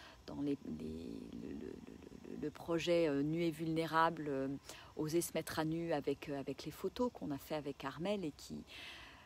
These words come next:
peut-être verra, euh, va évoluer, voir le jour sous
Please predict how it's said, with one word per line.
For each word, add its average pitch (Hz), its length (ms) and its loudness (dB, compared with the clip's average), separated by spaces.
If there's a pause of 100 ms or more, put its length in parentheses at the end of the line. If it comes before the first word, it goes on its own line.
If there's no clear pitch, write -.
(140)
peut-être 160 340 2
verra, 160 500 4
euh, 143 80 2
va 147 240 4
évoluer, 165 520 8
voir 156 200 4
le 160 100 2
jour 170 240 -2
sous - 180 -6